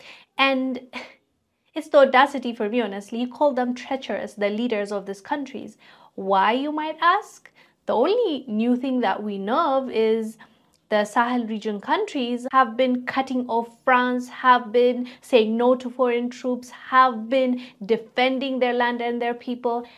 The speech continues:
They've also joined an alliance in September and signed defense treaty to protect one another. It's official. Mali, Burkina Faso, and Niger have signed a security pact.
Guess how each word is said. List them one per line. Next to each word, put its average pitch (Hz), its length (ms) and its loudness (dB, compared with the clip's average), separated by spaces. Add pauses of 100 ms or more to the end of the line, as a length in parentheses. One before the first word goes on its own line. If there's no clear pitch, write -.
(140)
They've 240 260 8 (140)
also 285 720 4 (140)
joined 247 380 2
an 254 120 0
alliance 226 720 0
in 226 160 -6
September 240 540 -6
and 202 200 -6
signed 254 640 -6 (100)
defense 254 460 -2
treaty 247 320 -8
to - 120 -8
protect 240 680 -6
one 240 260 2
another. 233 560 -2 (180)
It's 240 320 6
official. 208 840 4 (400)
Mali, 269 520 8
Burkina 214 520 4
Faso, 214 640 6
and 196 260 -2
Niger 196 440 4
have 190 340 0
signed 220 560 2
a - 80 0
security 202 800 4
pact. - 580 -4